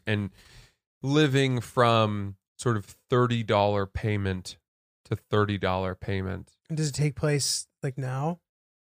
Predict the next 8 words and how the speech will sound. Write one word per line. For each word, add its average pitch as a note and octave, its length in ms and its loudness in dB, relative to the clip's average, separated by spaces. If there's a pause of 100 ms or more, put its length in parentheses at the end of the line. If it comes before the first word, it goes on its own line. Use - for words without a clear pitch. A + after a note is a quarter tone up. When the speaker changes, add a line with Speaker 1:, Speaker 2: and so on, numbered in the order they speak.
(340)
Speaker 1:
Not C#3 300 4
long A2 260 6
ago. G2+ 520 0
Speaker 2:
Mm-hmm. C3+ 200 -6 (100)
Speaker 1:
It's - 260 -2
in G#2 460 0
Washington G2+ 720 0
State. - 480 -4